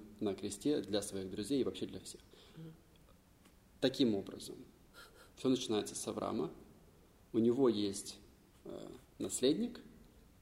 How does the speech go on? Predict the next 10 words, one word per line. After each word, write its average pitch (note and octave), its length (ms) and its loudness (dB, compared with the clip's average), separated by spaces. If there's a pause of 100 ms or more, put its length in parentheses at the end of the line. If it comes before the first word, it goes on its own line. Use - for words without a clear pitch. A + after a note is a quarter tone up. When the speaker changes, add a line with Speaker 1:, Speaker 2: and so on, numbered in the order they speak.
(1400)
Speaker 1:
и D3+ 100 6
у D3+ 40 8
него D3+ 320 10
есть C#3 420 0 (600)
внук. A2+ 400 4 (680)
Но A#2+ 120 4
внук, C3 380 10
который G#2+ 280 -2
рождается, F3 560 0
Иаков, A2 440 0